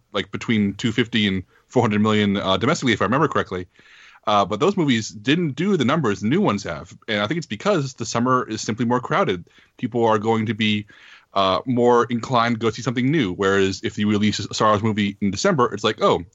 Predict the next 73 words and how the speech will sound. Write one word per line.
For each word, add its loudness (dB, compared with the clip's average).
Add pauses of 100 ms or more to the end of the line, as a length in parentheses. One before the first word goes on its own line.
(120)
let's -10
go 2
see 0
Star 6
Wars 4
again. -4
Nothing -2
else -2
is -6
happening. -2
Oh, 0
it's -2
Christmas. -6
Our -10
family's 0
here. 0 (220)
Let's -12
go -2
see -2
Star 4
Wars 4
with, -2
with -6
the -2
family 4
this -2
time." -8 (680)
And 2
this 2
time 0
is -6
gonna 2
be 0
a -2
lot 0
more 4 (420)
options, -2
a -2
lot -2
more -2
things 0
for -6
your -12
family 2
to -2
wanna 2
go 0
see. -2 (300)
So, 2 (120)
yeah, 0
it'll 2
do, 2
it'll 0
do 2
crazy -2
well. -8
It's, -8
it's -4
gonna 2
be 2
a 2
successful -4
movie -4
no -2
matter -2
what. -4
It -8
has -8
Star -2
Wars -2
in -12
the -12
title, -10